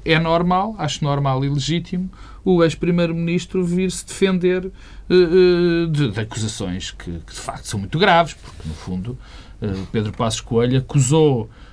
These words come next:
eh, José Sócrates de, de coisas, eh, de que ele é eventualmente suspeito,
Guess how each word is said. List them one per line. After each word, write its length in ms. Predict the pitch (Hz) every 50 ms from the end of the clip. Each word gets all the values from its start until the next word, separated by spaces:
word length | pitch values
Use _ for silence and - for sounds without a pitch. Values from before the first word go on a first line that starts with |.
| - - -
eh, 160 | 123 123 117 117
José 300 | 120 117 117 139 139 131
Sócrates 760 | - - 160 170 180 175 - 226 220 220 - - - 208 190
de, 340 | 185 214 226 233 233 233 220
de 140 | 202 196 220
coisas, 760 | - - 226 226 240 247 240 233 277 294 294 285 - - 302
eh, 720 | 302 311 320 311 311 311 302 302 294 285 285 277 277 262 233
de 140 | 214 196 -
que 120 | - 214
ele 440 | 208 185 175 160 151 151 147 147 - -
é 200 | 170 156 147 147
eventualmente 720 | 147 135 170 185 165 - 165 160 156 156 160 156 135 -
suspeito, 640 | - - - - - 165 160 170 202 208 - -